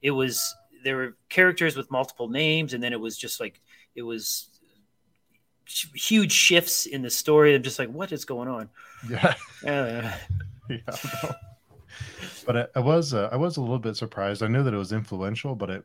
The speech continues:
Speaker 2: I didn't realize how influential until I read it. There was just so many things that in modern science fiction or just modern culture that came from that book. It's really amazing how much came from that book. And I, I, I knew it was influ-, but I didn't know that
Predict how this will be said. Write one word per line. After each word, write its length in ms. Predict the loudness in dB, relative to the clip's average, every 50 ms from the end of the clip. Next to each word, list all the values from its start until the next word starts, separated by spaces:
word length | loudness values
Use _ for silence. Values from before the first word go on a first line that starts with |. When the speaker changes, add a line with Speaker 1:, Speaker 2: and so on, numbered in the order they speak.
| _ _ -6
Speaker 2:
I 80 | -4
didn't 220 | -4 -4 -4 -4 -4
realize 360 | -4 -4 -2 -4 -4 -4 -6
how 280 | -6 -4 -2 -2 -2 -4
influential 580 | -6 -8 -8 -8 -8 -8 -8 -8 -8 -10 -10
until 200 | -10 -10 -10 -10
I 80 | -10 -8
read 200 | -6 -6 -4 -4
it. 160 | -4 -6 -8 _ _
There 120 | -8 -6
was 120 | -6 -6 -6
just 220 | -8 -8 -8 -6
so 120 | -4 -2 -2
many 200 | -2 -2 -4 -6
things 440 | -6 -8 -8 -6 -6 -6 -6 -6 -6
that 240 | -6 -6 -6 -8 -12 _ _ _ _ _ -20 _ _ -20 -20 -20 _ _ -20 -20 _ _ _ _ -8
in 60 | -2
modern 320 | 0 2 2 2 0 -2 -4
science 320 | -4 -4 -4 -4 -6 -8
fiction 360 | -6 -6 -6 -6 -6 -6 -6
or 120 | -6 -6 -6
just 220 | -8 -8 -8 -4
modern 480 | -2 -2 0 0 -2 -4 -4 -6 -10 -12 _ _ _ -10
culture 380 | -6 -6 -6 -6 -6 -10 -10
that 300 | -8 -8 -8 -10 -10 _ -12
came 260 | -8 -6 -4 -4 -6
from 200 | -6 -8 -8 -6
that 220 | -6 -6 -8 -10
book. 240 | -12 -12 -12 -12 -12
It's 160 | -12 -8 -6
really 160 | -4 -2 -2
amazing 420 | -2 -4 -4 -6 -6 -8 -8 -10 -8
how 120 | -6 -6
much 380 | -6 -6 -6 -8 -8 -10 -12 -14 _ _ _ _ _ _ _ _ _ _ _ -8
came 200 | -4 -4 -4 -4
from 160 | -6 -6 -6
that 180 | -6 -6 -6 -8
book. 320 | -10 -10 -12 -12 -16 -20 _ _ _ _ _ -8
And 160 | -4 -2 -2
I, 100 | -2 -4 -6 -10 _ -8
I, 160 | -8 -8 -8 -10 _ _
I 60 | 0
knew 80 | 2 2
it 40 | 2
was 140 | 2 0 -2
influ-, 240 | -6 -6 -8 -6
but 120 | -4 -2 -2
I 40 | -2
didn't 80 | -4
know 140 | -4 -6 -4
that 220 | -4 -4 -4 -6